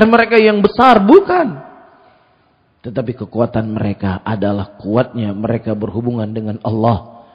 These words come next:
dan kuatnya mereka berpegang di atas sunnah Rasulullah sallallahu alaihi wasallam. Ketika Umar bin Khattab radhiyallahu taala anhu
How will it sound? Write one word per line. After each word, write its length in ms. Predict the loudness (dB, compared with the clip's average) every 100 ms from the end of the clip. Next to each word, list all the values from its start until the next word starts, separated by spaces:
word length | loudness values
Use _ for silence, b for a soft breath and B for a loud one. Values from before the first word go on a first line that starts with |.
| b b
dan 240 | -6 -6 -4
kuatnya 560 | 2 2 2 -6 -4
mereka 640 | -2 0 0 -2 -4 -6 -6
berpegang 640 | -4 -2 0 2 0 -2
di 80 | -4
atas 240 | -2 -8
sunnah 300 | -4 -2 -2
Rasulullah 560 | -4 -4 -2 -2 -2 -4
sallallahu 640 | -2 -4 -2 -2 -4 -4
alaihi 240 | -6 -2 -2
wasallam. 500 | -4 -8 -8 -14 -16 _ _ _ _ _ _ _ _ _ _ _
Ketika 340 | -4 2 2
Umar 300 | 4 4 4
bin 160 | 4 0
Khattab 320 | 0 2 2
radhiyallahu 500 | 2 4 4 4 2 0
taala 240 | 0 2
anhu 400 | 0 -2 -4 -6